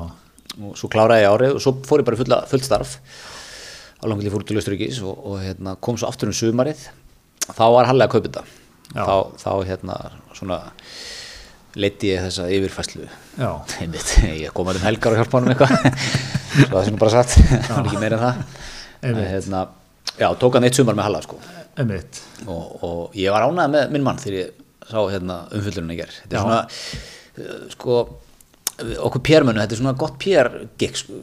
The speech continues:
Speaker 1: trikk, sko.
Speaker 2: Ok.
Speaker 1: Gott P R-gimmick, sko.
Speaker 2: Se-, segðu okkur frá.
Speaker 1: Kaupir auglýsingu á einhvern stað, færð svo líka margfald, sko, færð umfjöllun út af það.
Speaker 2: Já,
Speaker 1: Fyrir
Speaker 2: já.
Speaker 1: að vera sniðugur, skemmtilegur.
Speaker 2: Einmitt. En hvar var auglýsingin? Var hún bara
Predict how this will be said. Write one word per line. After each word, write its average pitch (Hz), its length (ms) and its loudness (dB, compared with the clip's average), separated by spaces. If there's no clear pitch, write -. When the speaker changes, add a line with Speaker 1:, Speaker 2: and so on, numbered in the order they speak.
Speaker 1:
trikk, - 260 -8
sko. - 140 -14
Speaker 2:
Ok. 127 200 -10
Speaker 1:
Gott 131 240 -6
P 165 120 6
R-gimmick, 101 320 2
sko. - 80 -6
Speaker 2:
Se-, 196 200 -4
segðu 170 160 2
okkur 110 120 -2
frá. 92 60 -4
Speaker 1:
Kaupir 131 300 4
auglýsingu 143 220 0
á 147 40 2
einhvern 131 140 -6
stað, 139 240 -2
færð 143 260 2
svo 143 180 -2
líka 131 240 2
margfald, 135 480 -2
sko, 120 340 -2
færð 139 220 -6
umfjöllun 139 360 -8
út 82 100 -14
af - 80 -14
það. - 120 -18
Speaker 2:
Já, - 160 2
Speaker 1:
Fyrir 127 180 -2
Speaker 2:
já. 110 40 2
Speaker 1:
að 104 100 2
vera 110 140 0
sniðugur, 85 360 -4
skemmtilegur. - 520 -12
Speaker 2:
Einmitt. 123 280 0
En 135 120 0
hvar 185 240 4
var 165 180 8
auglýsingin? 113 340 2
Var 151 120 4
hún 156 100 -2
bara 156 140 4